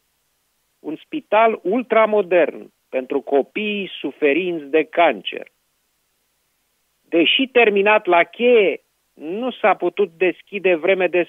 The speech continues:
săptămâni, din pricina grijii ministrului sănătății de a pune bețe în roate până când se asigură că spitalul va fi înghițit cu totul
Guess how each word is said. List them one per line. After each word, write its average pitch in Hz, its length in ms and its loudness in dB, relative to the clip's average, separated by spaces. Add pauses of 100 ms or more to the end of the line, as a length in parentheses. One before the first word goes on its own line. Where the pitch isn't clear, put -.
săptămâni, 170 840 -2 (500)
din 139 280 -6
pricina 170 520 -2
grijii 147 720 -4
ministrului 120 800 -8
sănătății 180 800 -4 (680)
de 143 200 -2
a 165 140 4
pune 208 340 0
bețe 147 520 0
în 123 140 -4
roate 190 640 2 (340)
până 254 280 0
când 165 340 -2
se 143 80 0
asigură 165 800 -2
că 151 180 -2 (120)
spitalul 147 800 -2 (420)
va 147 180 2
fi 170 240 -10
înghițit - 840 -12
cu - 140 -16
totul 139 640 -4